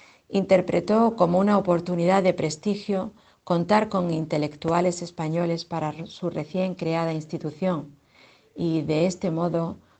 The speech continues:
contrató al medievalista Claudio Sánchez Albornoz, si bien a los dos años, en junio de mil novecientos cuarenta y dos, este se instaló en Buenos Aires gracias a las gestiones de Ravignani,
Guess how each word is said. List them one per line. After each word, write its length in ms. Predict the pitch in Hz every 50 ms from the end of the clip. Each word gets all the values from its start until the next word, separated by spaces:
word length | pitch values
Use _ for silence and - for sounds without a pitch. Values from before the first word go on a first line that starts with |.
| _ _
contrató 720 | - 185 170 170 170 165 156 156 - 208 214 220 214 208 -
al 140 | - 180 170
medievalista 840 | 165 165 156 165 160 151 143 147 143 151 180 185 175 - - 190 180
Claudio 420 | - - 175 175 180 196 226 208
Sánchez 460 | 185 - 175 160 160 156 - 160 - 170
Albornoz, 640 | 156 151 147 147 151 147 143 151 160 160 156 175 - _ _ _ _ _ _ _ _ _ _ _
si 220 | - - 190 170
bien 340 | 165 185 190 208 214 196 - -
a 120 | 156 156
los 120 | 147 143 151
dos 200 | 180 185 180 -
años, 380 | 180 165 165 165 185 202 196 -
en 160 | - 185 175
junio 320 | - - 202 196 190 175 151
de 80 | 156
mil 200 | 151 160 175 185
novecientos 580 | 175 151 143 147 143 - 175 175 175 160 143 -
cuarenta 400 | - - 151 156 151 147 156 147
y 60 | 147
dos, 280 | 143 165 180 185 175 - _ _ _ _ _ _ _ _ - - - - -
este 380 | 202 202 202 - - 233 226 226
se 160 | - - 170
instaló 380 | 165 160 - - 165 - 170
en 180 | 175 170 170 156
Buenos 320 | 180 175 165 143 - 143
Aires 460 | 175 160 160 160 165 160 170 170 - _ _ _ - - - _ - -
gracias 440 | 170 185 196 196 - 208 190 -
a 60 | 170 151
las 140 | 160 156
gestiones 540 | - 160 156 - - 185 175 175 170 175 170
de 100 | - 143
Ravignani, 840 | 147 - 147 156 165 - - 165 165 165 170 175 170 165 170 165